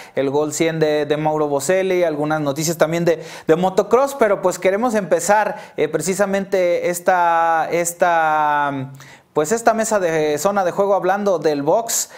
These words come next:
de la pelea que hubo el fin de semana entre Saúl El Canelo Álvarez y Gennady Golovkin, eh, un boxeador kaza-, de Kazajistán que, bueno, se dieron, se dieron con todo. Y precisamente para esto,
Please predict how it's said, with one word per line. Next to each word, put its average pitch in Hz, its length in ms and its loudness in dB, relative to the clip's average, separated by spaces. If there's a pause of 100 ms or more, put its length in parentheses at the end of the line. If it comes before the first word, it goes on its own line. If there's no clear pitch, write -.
(180)
de 151 100 0
la 156 160 0
pelea 180 400 0
que 175 140 -2
hubo 175 160 -2
el 180 60 -4
fin 185 200 -4
de 175 80 -2
semana 170 440 -2
entre 156 260 -4
Saúl 151 320 0
El 170 120 -2
Canelo 156 460 2
Álvarez 160 720 -2
y 131 140 -4
Gennady 147 340 0
Golovkin, 151 800 0
eh, 131 520 0
un 156 380 -2
boxeador 151 580 0 (280)
kaza-, 147 320 0
de 143 480 0
Kazajistán 160 560 0
que, 226 100 0
bueno, 196 220 -2
se 156 120 -2
dieron, 180 380 -2 (240)
se 147 200 0
dieron 196 280 0
con 156 240 0
todo. 175 220 2
Y 170 60 -2
precisamente 214 580 0
para 160 340 2
esto, 220 400 0